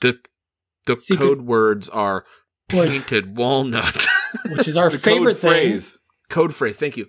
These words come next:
Speaker 2: Code
Speaker 1: Rewind.
Speaker 2: phrase.
Speaker 1: I'm gonna edit all this out. Everything's gonna get fixed in the sh-, in the post.
Speaker 2: He won't.
Speaker 1: The code phrase
Speaker 2: <laughs>
Speaker 1: is painted walnut. So we need you to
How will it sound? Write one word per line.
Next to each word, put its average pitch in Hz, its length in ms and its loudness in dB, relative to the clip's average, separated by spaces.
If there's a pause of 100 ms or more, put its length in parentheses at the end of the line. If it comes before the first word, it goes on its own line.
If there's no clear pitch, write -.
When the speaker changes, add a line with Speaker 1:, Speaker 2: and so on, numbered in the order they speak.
(300)
Speaker 2:
Code 185 180 0
Speaker 1:
Rewind. 135 340 0
Speaker 2:
phrase. - 20 -6
Speaker 1:
I'm 226 100 4
gonna 147 120 -2
edit 135 160 -2
all 135 120 0
this 131 200 -4
out. 107 160 -4
Everything's 135 280 -4
gonna 127 120 -6
get 117 100 -8
fixed 120 240 -8
in 117 60 -6
the 104 60 -6
sh-, - 140 -12
in 123 80 -8
the 110 60 -6
post. 101 320 -8
Speaker 2:
He - 280 2
won't. 165 380 4
Speaker 1:
The 170 60 0
code 185 220 2
phrase 127 640 2
Speaker 2:
<laughs> 127 120 -6
Speaker 1:
is 120 360 -4 (140)
painted 160 500 -2
walnut. 127 640 -4 (380)
So 117 460 2
we 123 200 -2
need 151 300 -2
you 127 520 2
to 110 560 -2